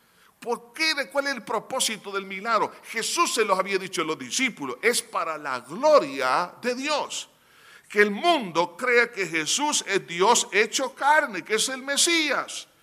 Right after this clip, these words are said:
Ese es el propósito final. Vers-, por eso dice en el versículo, en el versículo cuarenta y dos,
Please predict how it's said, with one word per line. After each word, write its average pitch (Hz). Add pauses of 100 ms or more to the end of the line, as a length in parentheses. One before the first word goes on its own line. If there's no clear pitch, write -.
(180)
Ese 294
es -
el 294
propósito 233
final. 226
Vers-, 160
por 180
eso 247
dice 226
en 220
el 202
versículo, 160 (340)
en 139
el 160
versículo 190
cuarenta 185
y 190
dos, 117